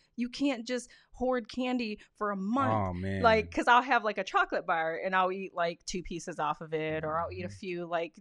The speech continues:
Speaker 1: you know, Jolly Rancher chews or whatever. And when I go back, I want them to be there. And they're like, "Erica, you cannot expect that to be there a month later." I'm like,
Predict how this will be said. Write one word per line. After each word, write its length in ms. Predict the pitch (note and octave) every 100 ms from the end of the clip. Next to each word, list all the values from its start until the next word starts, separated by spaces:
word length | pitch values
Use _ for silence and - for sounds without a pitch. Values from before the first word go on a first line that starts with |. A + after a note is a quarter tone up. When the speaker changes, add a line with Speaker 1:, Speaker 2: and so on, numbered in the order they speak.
| F3+
Speaker 1:
you 140 | F#3+
know, 140 | E3+
Jolly 320 | E3+ E3 E3 E3
Rancher 340 | E3 D#3+ D#3
chews 520 | - F#3 E3+ E3 D#3+
or 40 | E3
whatever. 560 | D#3+ F#3 F#3+ E3 D#3+ - _ _ -
And 120 | D#4
when 120 | D#4
I 100 | D#4+
go 160 | D#4+ F4+
back, 240 | F4 A4+ A#4+
I 60 | F#4
want 220 | F#4 F#4+
them 120 | G4
to 60 | G4
be 180 | A4 A#4
there. 220 | G4 G#3 F#3
And 200 | A3 B3
they're 140 | C#4
like, 300 | C4+ B3+ A#3
"Erica, 320 | C4+ D4+ D4 B3
you 100 | C4+
cannot 280 | D4 C#4
expect 300 | A#3+ - D4
that 160 | D#4 A#3
to 100 | C4+
be 180 | C#4 D#4
there 140 | B3+
a 60 | A3+
month 280 | B3 C#4+ -
later." 240 | F#4 F#4
I'm 220 | A#3+ A#3
like, 160 | A#3